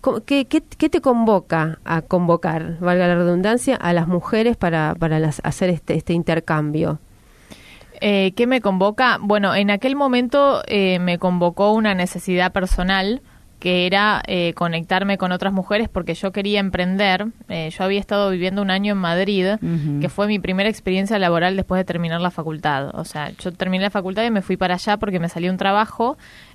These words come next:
Speaker 2: eh, y me metí a trabajar en un banco, eh, con mil empleados, este, con una estructura enorme, que la verdad es que estuvo buenísimo, pero me di cuenta de que yo n-,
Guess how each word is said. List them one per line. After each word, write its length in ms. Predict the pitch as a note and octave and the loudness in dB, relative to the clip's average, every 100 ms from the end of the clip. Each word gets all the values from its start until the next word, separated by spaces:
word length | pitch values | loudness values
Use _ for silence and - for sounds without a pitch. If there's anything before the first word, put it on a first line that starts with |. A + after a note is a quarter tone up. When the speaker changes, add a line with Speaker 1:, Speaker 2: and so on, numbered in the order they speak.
| - | -2
Speaker 2:
eh, 300 | F#3+ F3+ - | 2 2 0
y 100 | F#3 | 0
me 120 | F#3 | 0
metí 180 | F3+ G#3 | 0 0
a 40 | |
trabajar 300 | G#3+ G#3+ G#3+ | 0 0 0
en 120 | G#3 G3+ | 0 0
un 100 | G3 | 2
banco, 680 | G#3+ G#3+ G#3 G#3 A3 A#3 G3 | 2 2 0 0 2 0 -4
eh, 340 | - F3 E3 D#3+ | -4 -4 -4 -4
con 220 | E3+ F3 | -4 -2
mil 160 | G3+ | 0
empleados, 920 | G#3 F#3+ G3 G3 G3 G3 G3 G3 F#3+ - | 0 0 0 2 4 4 4 2 0 -4
este, 380 | E3+ - E3+ | -10 -6 -8
con 140 | E3 E3+ | -4 -4
una 100 | F3+ | -4
estructura 420 | F3+ F3 F#3 F#3 | -6 -8 -4 -2
enorme, 500 | F#3 G3 G3+ G3+ G3 | 0 2 2 0 0
que 180 | F3 D3+ - - - | -2 -6 -10 -20 -6
la 120 | F3 | 0
verdad 140 | F3+ F#3+ | 2 0
es 40 | |
que 80 | G#3 | -4
estuvo 280 | - G#3+ G#3+ | 0 2 4
buenísimo, 560 | G#3+ A3+ A3+ A#3+ A#3 | 2 0 0 0 0
pero 180 | G#3+ F#3 | 0 0
me 280 | F3+ F3+ F3 | 0 0 0
di 120 | F#3 | 0
cuenta 360 | F#3+ G3+ G3+ G#3+ | 0 -2 2 2
de 160 | F#3 | 2
que 460 | - F3+ F3+ F3+ - - | 0 0 0 0 -4 -12
yo 260 | - F#3+ | -4 0
n-, 180 | F#3 F3+ | 0 -2